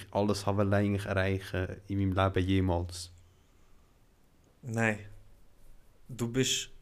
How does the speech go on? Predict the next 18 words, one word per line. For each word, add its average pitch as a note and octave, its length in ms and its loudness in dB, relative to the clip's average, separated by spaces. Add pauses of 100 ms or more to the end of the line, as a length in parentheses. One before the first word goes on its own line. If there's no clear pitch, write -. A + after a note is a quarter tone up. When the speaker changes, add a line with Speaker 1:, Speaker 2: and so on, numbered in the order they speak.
(260)
Speaker 2:
jetzt C3 300 0
in A#2 80 -6
dem B2+ 200 0
Alter, B2+ 300 0
wo A2 40 -8
du A2 120 0
jetzt A2+ 220 0
bist. - 320 -2 (200)
Du A2 160 -8
weißt, A#2+ 440 4
heute C3 340 -2 (760)
ab B2 260 0
null B2 300 -2
Uhr A2 120 0
null B2 220 -2
null B2+ 300 -4
ist B2+ 100 -8
vorbei. G2+ 440 -6